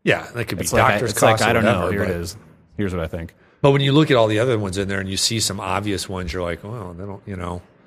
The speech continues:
Speaker 1: consumers don't know." They don't. They don't know economics. They don't
Speaker 2: It's
Speaker 1: know how
Speaker 2: ki-,
Speaker 1: the industry
Speaker 2: no,
Speaker 1: works.
Speaker 2: and it's kind of a stupid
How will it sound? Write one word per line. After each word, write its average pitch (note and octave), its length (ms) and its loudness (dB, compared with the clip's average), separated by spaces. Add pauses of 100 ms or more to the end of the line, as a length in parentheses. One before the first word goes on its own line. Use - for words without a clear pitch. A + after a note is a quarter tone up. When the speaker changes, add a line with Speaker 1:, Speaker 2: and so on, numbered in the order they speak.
(180)
Speaker 1:
consumers A#2+ 420 -2
don't G2 260 0
know." A2 480 -2 (340)
They E3+ 100 6
don't. F3 260 2
They E3 80 2
don't F#3+ 120 2
know B2+ 60 -2
economics. F#2+ 560 -2
They D#3+ 60 2
don't F#3 80 2
Speaker 2:
It's C#3+ 40 0
Speaker 1:
know A2 80 0
how F#2+ 40 0
Speaker 2:
ki-, G#2+ 80 -6
Speaker 1:
the G2+ 40 -6
industry F2+ 280 -6
Speaker 2:
no, A2 200 4
Speaker 1:
works. D#2 120 -2
Speaker 2:
and A2 80 -2
it's A2 120 -2
kind C3+ 140 2
of A2 60 2
a G2+ 40 2
stupid F#2 420 -4